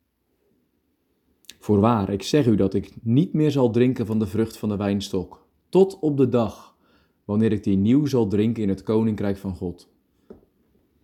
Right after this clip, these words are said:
En toen ze de lofzang gezongen hadden, vertrokken ze naar de Olijfberg. Is het u al wel eens opgevallen dat de Heere God vaak hele gewone,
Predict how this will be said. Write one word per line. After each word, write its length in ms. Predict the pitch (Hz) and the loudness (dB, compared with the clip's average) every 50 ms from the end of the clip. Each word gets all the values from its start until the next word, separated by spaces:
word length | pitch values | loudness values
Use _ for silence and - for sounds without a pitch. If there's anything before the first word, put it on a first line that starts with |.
| _ _ _ _ _ _ _ | _ _ _ _ _ _ _
En 140 | - 101 95 | -6 -4 0
toen 160 | - 110 110 | 2 2 2
ze 100 | 98 101 | 2 2
de 100 | 87 92 | 2 2
lofzang 400 | 95 110 107 - - 120 117 107 | 2 0 0 -2 -2 -2 -2 -2
gezongen 340 | 107 104 98 107 104 101 95 | -2 -2 -2 -2 0 0 0
hadden, 340 | 92 92 90 92 90 95 - _ _ _ _ _ _ _ _ | -2 -2 -2 -4 -6 -8 -10 _ _ _ _ _ _ _ _
vertrokken 500 | _ - 104 95 - 113 110 107 - 107 | _ -6 -6 -2 2 2 2 4 2 2
ze 220 | 90 92 92 90 90 - | 0 0 0 -2 -4 -6
naar 360 | - 107 95 90 90 90 90 - | -4 -2 -2 0 -2 -2 -4 -4
de 120 | - 101 95 | -4 -2 2
Olijfberg. 880 | 101 98 98 104 113 120 107 90 90 98 90 87 85 - - - _ _ _ _ _ _ _ _ _ _ _ _ _ _ _ _ _ _ _ _ _ _ _ _ _ _ _ _ _ _ _ _ _ _ _ _ _ _ _ _ _ _ _ _ - - - _ _ _ _ _ _ _ _ _ _ _ _ _ _ _ _ _ _ _ _ _ _ _ _ | 4 4 4 6 4 2 2 2 0 0 0 -2 -6 -12 -16 -20 _ _ _ _ _ _ _ _ _ _ _ _ _ _ _ _ _ _ _ _ _ _ _ _ _ _ _ _ _ _ _ _ _ _ _ _ _ _ _ _ _ _ _ _ -20 -20 -20 _ _ _ _ _ _ _ _ _ _ _ _ _ _ _ _ _ _ _ _ _ _ _ _
Is 140 | - 139 139 | 4 4 4
het 100 | 165 156 | 4 4
u 100 | 156 143 | 6 6
al 120 | 135 135 | 6 6
wel 120 | 131 131 123 | 6 6 4
eens 220 | 120 110 - - | 2 2 2 2
opgevallen 600 | - 196 190 190 170 143 110 135 135 135 135 120 | 2 2 2 0 -4 -2 0 2 2 4 4 2
dat 220 | 120 123 - 110 107 | 2 0 -2 -2 -2
de 100 | 117 117 | 0 2
Heere 260 | 110 120 135 131 127 | 4 4 4 4 2
God 320 | 104 - - 160 185 180 - | 0 -2 -4 -4 -4 -4 -6
vaak 320 | - 170 143 135 123 - | -6 -4 -4 -4 -4 -6
hele 380 | - 98 139 180 208 202 175 139 | -6 -4 -2 0 0 0 0 0
gewone, 680 | - 123 104 98 107 120 151 175 180 175 180 202 220 | 0 -2 -2 0 2 2 2 2 2 0 -2 -6 -8